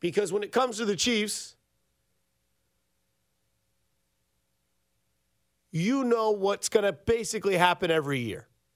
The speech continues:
You are going to probably be in the A F C Championship game with a chance to play in the Super Bowl. At least that's the way it's been for five consecutive years, which is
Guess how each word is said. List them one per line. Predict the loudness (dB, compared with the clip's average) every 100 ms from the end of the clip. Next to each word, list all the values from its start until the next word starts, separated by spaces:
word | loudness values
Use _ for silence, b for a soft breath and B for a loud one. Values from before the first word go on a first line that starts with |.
| _ _ _ -2
You | 0
are | 0
going | 0 0 0
to | -2 -2
probably | 2 2 2 -2
be | 0 0
in | 0
the | 0
A | 0
F | -2
C | -4
Championship | -2 -2 -2 -6 -2
game | 0 0
with | -2
a |
chance | 0 0 0
to | -2
play | 0
in | 0
the |
Super | 0 -2 -2
Bowl. | -2
At | 0
least | -2 -2
that's | -2 -2
the | -2
way | 0 -2
it's | -2
been | -2 0 -2 B B
for | -2 -2
five | 2 4 4 2
consecutive | -2 -2 0 0 2 -2 -2
years, | 0 0
which | 0 -2
is | -2